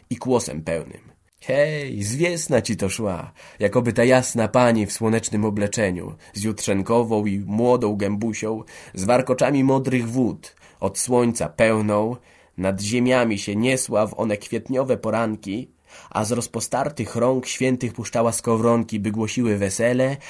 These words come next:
a za nią ciągnęły żurawiane klucze z klangorem radosnym, a sznury dzikich gęsi przepływały przez blade niebo.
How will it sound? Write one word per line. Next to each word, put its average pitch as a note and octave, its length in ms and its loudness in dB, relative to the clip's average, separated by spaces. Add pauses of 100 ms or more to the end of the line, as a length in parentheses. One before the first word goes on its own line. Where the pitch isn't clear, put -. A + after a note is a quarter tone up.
a F2+ 140 -4
za A#2+ 140 4
nią B2 160 4
ciągnęły A2+ 480 2
żurawiane A2 460 2
klucze C3 340 -4
z - 80 -6
klangorem A2 560 2
radosnym, A2+ 640 -2 (260)
a G#2 100 -6
sznury C#3+ 360 2
dzikich A2+ 360 -4
gęsi C#3+ 460 0
przepływały A#2+ 720 2
przez G#2 240 -6
blade A#2+ 380 2
niebo. A2 400 -2